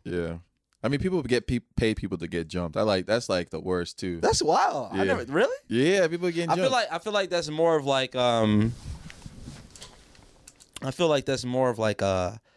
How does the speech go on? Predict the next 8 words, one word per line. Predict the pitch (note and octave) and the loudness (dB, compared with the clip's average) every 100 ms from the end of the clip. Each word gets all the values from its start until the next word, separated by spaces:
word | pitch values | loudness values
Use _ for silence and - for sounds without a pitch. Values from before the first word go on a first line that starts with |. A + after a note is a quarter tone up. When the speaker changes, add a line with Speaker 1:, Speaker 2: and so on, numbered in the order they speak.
| _ _ _ _ | _ _ _ _
Speaker 2:
a, | - G2 - | -6 -4 -4
a | G2+ | -4
sex | - C3 B2 - | 0 0 0 -2
thing, | G#2+ G2 | -2 0
a | F#2 | -2
woman | G2 A2+ A2 | 0 0 0
to | G2+ A2+ | 0 0
a, | G2 | 0